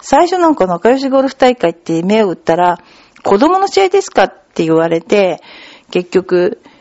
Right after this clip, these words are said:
あの、なんか、敬遠されたんですけど、でもそうじゃなくて、どういう関係でもいいから大人が出てください。ということで、<laughs> あの、出ることにな-、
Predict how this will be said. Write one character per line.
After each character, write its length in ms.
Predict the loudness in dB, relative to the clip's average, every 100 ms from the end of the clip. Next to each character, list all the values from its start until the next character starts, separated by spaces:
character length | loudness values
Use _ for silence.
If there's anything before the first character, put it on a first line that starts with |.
| _
あ 180 | -6 -4
の、 640 | -4 -4 -4 -4 -4 -8 _ _ -8
な 160 | -4 -4
ん 120 | -4
か、 300 | -8 -12 -14 _ _ -18 -12 0
敬 240 | 2 2
遠 80 | 0
さ 180 | 0 0
れ 100 | 2
た 140 | -2
ん 80 | -2
で 100 | -8
す 120 | -4
け 120 | -2
ど、 120 | 2
で 80 | 2
も 80 | 0
そ 180 | 0 2
う 20 |
じ 80 | 2
ゃ 60 |
な 120 | 0 -4
く 120 | -4
て、 240 | 0 0 -2 -20 -20 -8
ど 260 | 0 4 4
う 60 |
い 80 | 2
う 140 | 0 -2
関 340 | -2 0 0
係 160 | 0 0
で 100 | 0
も 140 | 0
い 100 | 0
い 40 | 0
か 160 | -2
ら 200 | -2 -2
大 140 | -2 -4
人 180 | -2 -2 -2 -2
が 160 | -2
出 140 | -2 -4
て 100 | -4
く 120 | -8
だ 100 | -8
さ 140 | -14
い。 60 | -16 -12
と 80 | -4
い 20 |
う 20 |
こ 100 | -2
と 140 | -2
で、 140 | -6 -6 _ -8
<laughs> 140 | -6
あ 140 | -8 -6
の、 240 | -8 -12 _ _ _ _ _ _ _ _ _ -4
出 140 | 0
る 80 | 0
こ 120 | -2
と 120 | -6
に 80 | -6
な-、 220 | -8 -12